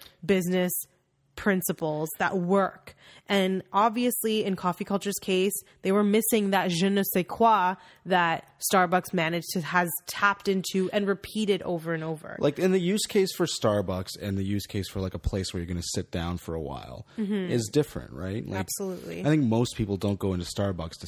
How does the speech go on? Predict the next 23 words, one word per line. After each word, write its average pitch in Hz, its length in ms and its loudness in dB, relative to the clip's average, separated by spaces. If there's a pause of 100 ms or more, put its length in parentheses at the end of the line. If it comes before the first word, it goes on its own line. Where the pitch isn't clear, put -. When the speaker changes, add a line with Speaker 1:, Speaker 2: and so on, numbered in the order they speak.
Speaker 2:
sit 92 200 -8
down 62 380 -10 (560)
and, 95 240 -2
like, 90 280 -6 (180)
camp 92 340 -2
out 90 180 -2
for 80 140 -10
a 78 40 -8
little 65 260 -12
bit, - 220 -16 (140)
right? 95 280 -6 (120)
Speaker 1:
Yeah. 196 460 -4 (100)
Speaker 2:
Um, 95 400 0
most 113 260 0
people 110 220 0
just, 95 180 -4
like, 90 160 -6
grab 90 320 -2
and 110 120 2
go, 120 320 2 (240)
Speaker 1:
Mm-hmm. 180 320 -4
Speaker 2:
right? 101 300 0 (320)
And 113 360 0